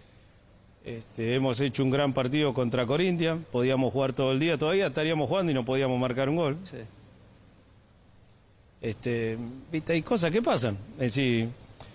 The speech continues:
Speaker 1: pero siempre tenemos la ilusión de llegar hasta el final, siempre, cada año. Pero uno no tiene la bola de cristal para prometer, "Voy a ganar esto, voy a ganar lo otro", ¿no? Eh, uno cuando entra a la cancha siempre quiere ganar. Este, yo,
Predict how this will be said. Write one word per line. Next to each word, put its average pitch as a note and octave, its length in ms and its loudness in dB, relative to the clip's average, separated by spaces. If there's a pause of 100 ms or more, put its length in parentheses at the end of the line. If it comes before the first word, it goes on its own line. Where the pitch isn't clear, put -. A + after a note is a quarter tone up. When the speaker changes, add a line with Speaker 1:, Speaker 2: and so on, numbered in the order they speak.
(160)
Speaker 1:
pero C#3+ 220 2
siempre B3 400 2
tenemos D#3 340 2
la C#3+ 60 2
ilusión D3+ 340 0
de F3 100 0
llegar C#3+ 200 0
hasta C3+ 160 0
el B2 80 0
final, B2 260 0
siempre, A#2 520 0
cada C#3 300 2
año. G#2 260 -2 (1040)
Pero C3 180 2
uno F3+ 160 2
no F3 100 0
tiene A3+ 220 0
la F#3+ 120 2
bola E3+ 240 2
de D3 100 0
cristal E3 320 -2
para D3 240 0
prometer, C#3+ 480 0
"Voy D#3+ 180 0
a D#3+ 80 2
ganar D3+ 260 2
esto, F#3+ 200 0
voy D3 100 2
a C#3+ 60 2
ganar C#3 220 2
lo C3 100 0
otro", G#2+ 180 -4
¿no? D#3 240 -2 (1800)
Eh, G2+ 420 -10 (160)
uno D3+ 220 0
cuando D#3+ 240 2
entra D#3 140 0
a D3 40 2
la C#3+ 80 0
cancha F#3 240 0
siempre E3+ 380 0
quiere C#3+ 180 0
ganar. F#3 380 2 (1500)
Este, C3 320 -2
yo, D3+ 300 2